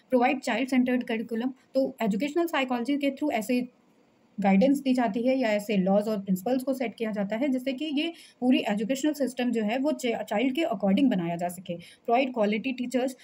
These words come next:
तो यहाँ पर एक good teacher को, teacher को provide किया जाता है,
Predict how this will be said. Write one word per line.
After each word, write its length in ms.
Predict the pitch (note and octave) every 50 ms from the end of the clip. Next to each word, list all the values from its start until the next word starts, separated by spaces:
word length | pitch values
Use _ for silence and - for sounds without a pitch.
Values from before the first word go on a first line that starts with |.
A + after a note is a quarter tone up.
| - _ -
तो 60 | B3+
यहाँ 240 | B3+ A3 B3 B3+ B3+
पर 160 | B3+ D#4 D#4
एक 180 | D#4+ B3+ G#3+
good 260 | F#3+ C#4+ C#4+ C4 B3+ -
teacher 280 | B3 G#3+ G3 A3+ G#3+
को, 200 | G#3 A3 B3+ B3+ A#3 - -
teacher 200 | A3+ G#3 A#3 C4
को 140 | B3+ C#4
provide 320 | C4+ C4 A#3 A3 A3 A3+ A3+
किया 180 | - A#3 A3
जाता 240 | G#3 G#3+ G#3 G3 G#3+
है, 200 | G#3+ G3+ B3 C#4